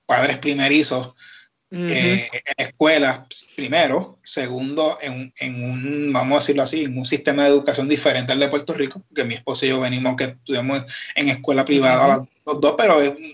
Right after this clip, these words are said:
Speaker 1: es una dinámica bien distinta. O sea, que es algo nuevo para nosotros porque no es, o sea, es, es totalmente diferente en, en
Speaker 2: Sí.
Speaker 1: todos los sentidos. O sea, este, en cuestión de todo, o sea, de, de, de, de la dinámica con la escuela,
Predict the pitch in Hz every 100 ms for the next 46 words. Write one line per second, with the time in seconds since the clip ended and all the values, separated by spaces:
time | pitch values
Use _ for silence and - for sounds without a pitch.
0 | - 143 185 170 175 185 185 151 151 165
1 | 156 - 190 190 160 113 - - - -
2 | 139 139 131 156 165 165 160 156 170 185
3 | 190 180 175 180 208 170 147 143 143 139
4 | - 143 127 127 - - 147 147 151 156
5 | 151 160 165 151 147 139 135 135 147 -
6 | 151 139 131 135 135 - 156 147 156 147
7 | 147 151 151 - 127 127 127 160 160 113
8 | 107 - - - - - 127 127 123 123
9 | 113 113 107 - 131 123 113 113 113 117
10 | 127 - 127 139 123 127 147 113 - 123
11 | 110 107 110 113 113 110 113 - 110 117
12 | 117 113 110 113 113 117 120 127 131 131
13 | 135 123 - 147 131 131 123 120 120